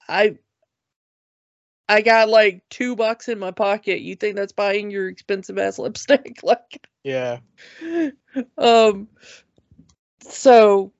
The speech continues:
Speaker 1: yeah, it's, it was funny 'cause I went to, I went to a bunch of, like, Avon parties and stuff, but, like, I never owned any of the stuff because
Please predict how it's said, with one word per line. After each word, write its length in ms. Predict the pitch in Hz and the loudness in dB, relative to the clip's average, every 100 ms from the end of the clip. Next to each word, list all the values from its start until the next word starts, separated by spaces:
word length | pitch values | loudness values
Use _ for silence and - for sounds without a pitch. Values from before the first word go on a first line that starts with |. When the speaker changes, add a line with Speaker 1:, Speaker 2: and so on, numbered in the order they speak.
| - | -18
Speaker 1:
yeah, 520 | 220 208 220 185 185 - _ _ | -10 0 2 2 -4 -10 _ _
it's, 500 | 220 214 - - - _ _ _ _ _ - _ _ _ _ _ - | -8 -8 -10 -20 -20 _ _ _ _ _ -20 _ _ _ _ _ 0
it 160 | 254 269 | 4 6
was 200 | 254 - | 4 2
funny 360 | 285 254 214 | -2 0 -4
'cause 240 | 196 269 233 | -4 -6 -2
I 140 | 247 320 | 0 0
went 300 | 302 311 - | -2 -6 -6
to, 260 | 320 311 | -6 -2
I 200 | 285 247 | 0 0
went 320 | 254 233 247 240 | 0 -2 -6 -6
to 180 | 302 277 | -4 -2
a 40 | |
bunch 280 | 269 269 262 | -2 -4 -4
of, 100 | 285 | -2
like, 360 | 269 269 262 226 | 0 2 0 -2
Avon 480 | 147 247 262 262 262 | -4 -2 -2 -4 -4
parties 460 | 285 262 262 262 | -4 -2 -4 -8
and 120 | 269 | -10
stuff, 280 | 262 262 214 | -6 -4 -2
but, 120 | 269 | -4
like, 220 | 262 269 254 | -2 -2 0
I 100 | 220 | -2
never 320 | 262 269 - | -2 -4 -6
owned 340 | 196 220 247 | -6 -4 -2
any 260 | 220 196 196 | -2 -2 -4
of 100 | 185 | -2
the 140 | 190 | -4
stuff 440 | 190 - 196 214 214 | -4 0 2 2 -2
because 640 | 214 202 214 214 202 - | -8 -2 0 0 -2 -10